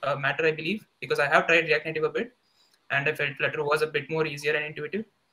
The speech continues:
And, uh, apart from that, if, uh, I think the market for Flutter developers is also growing, so maybe, uh, making the,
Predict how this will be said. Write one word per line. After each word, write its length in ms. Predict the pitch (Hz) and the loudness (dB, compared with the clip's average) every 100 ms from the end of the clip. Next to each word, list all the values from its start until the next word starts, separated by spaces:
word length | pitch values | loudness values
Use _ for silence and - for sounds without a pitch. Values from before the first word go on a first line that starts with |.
| _ _ _ - | _ _ _ -2
And, 280 | 143 160 156 | 0 2 4
uh, 240 | 151 151 | 4 6
apart 180 | 160 190 | 6 4
from 160 | 202 185 | 4 4
that, 320 | 208 - - - | 4 4 -6 -4
if, 320 | 180 - - _ - | -2 -4 -14 _ 2
uh, 220 | 151 151 156 | 4 4 2
I 80 | |
think 160 | 190 214 | 4 6
the 180 | 202 - _ _ | 4 0 _ _
market 340 | 160 160 220 | 6 8 8
for 120 | 220 | 6
Flutter 260 | 214 190 196 | 6 6 8
developers 320 | 190 190 196 | 4 4 2
is 100 | 185 | 2
also 220 | 165 160 | 2 2
growing, 400 | 175 160 202 262 - _ _ _ _ | 2 4 4 0 -4 _ _ _ _
so 180 | - 170 | 0 4
maybe, 640 | 165 170 196 202 196 - - | 6 8 8 6 4 -2 2
uh, 280 | 160 156 151 _ _ | 4 4 0 _ _
making 400 | 156 170 214 202 | 0 4 6 6
the, 220 | 165 - | 4 0